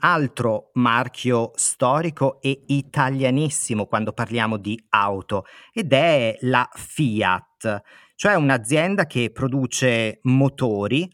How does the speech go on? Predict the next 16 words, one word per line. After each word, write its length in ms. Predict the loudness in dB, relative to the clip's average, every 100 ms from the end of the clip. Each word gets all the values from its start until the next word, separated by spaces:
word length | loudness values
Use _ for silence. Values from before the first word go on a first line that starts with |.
| -4
automobili 920 | -2 -2 -2 0 2 0 0 -2 -2 -10 -8
da 240 | 0 0 2
oltre 520 | 0 0 -2 -4 -2
un 200 | 0 0
secolo, 680 | 0 -2 0 -2 -2 -4 -4 -4 -16 -20 _
e 220 | -2 -2
già 400 | -4 0 2 2 -2
il 180 | 2
nome 500 | 4 4 4 2 2 -2
Fiat 640 | -10 -2 2 4 2 -2 -2
in 140 | 0
realtà 540 | 2 0 -2 0 0 0
contiene 580 | -2 -2 2 0 0 _
tutta 560 | -6 -6 _ _ -2 -2
la 200 | 0 0
sua 500 | -2 -4 -2 -2 -2